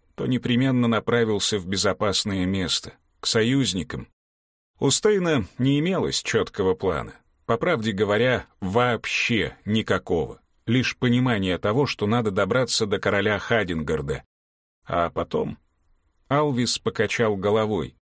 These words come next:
«Стейн, даже если люди выдадут отравленное оружие, Гелиан уже не изменит решение, а Финн не станет тебя слушать и всё равно вернётся домой».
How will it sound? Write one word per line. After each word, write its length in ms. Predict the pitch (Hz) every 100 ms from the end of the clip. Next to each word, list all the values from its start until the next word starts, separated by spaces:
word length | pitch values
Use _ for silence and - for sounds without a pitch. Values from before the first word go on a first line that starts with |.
| _ _ _ _
«Стейн, 600 | - - 139 131 78 60 - _ _ _
даже 320 | 95 110 123
если 300 | 127 139 127
люди 500 | 127 156 160 117 85 - -
выдадут 680 | 98 131 156 113 85 - -
отравленное 880 | 107 - 123 107 101 101 101 101 104
оружие, 480 | 107 85 71 62 - _ _
Гелиан 680 | - 90 127 139 117 73 65 -
уже 280 | 110 107 123
не 180 | 120
изменит 500 | 117 104 123 123 82
решение, 680 | 80 80 - 85 71 64 - _ _
а 200 | - 113
Финн 340 | 107 - 175 131
не 140 | 110
станет 420 | 110 156 147 135
тебя 260 | - 139 143
слушать 640 | 139 135 131 110 98 - - -
и 140 | 143
всё 260 | 139 - 160
равно 240 | 143 127
вернётся 560 | 123 120 123 127 113 123
домой». 400 | 120 120 101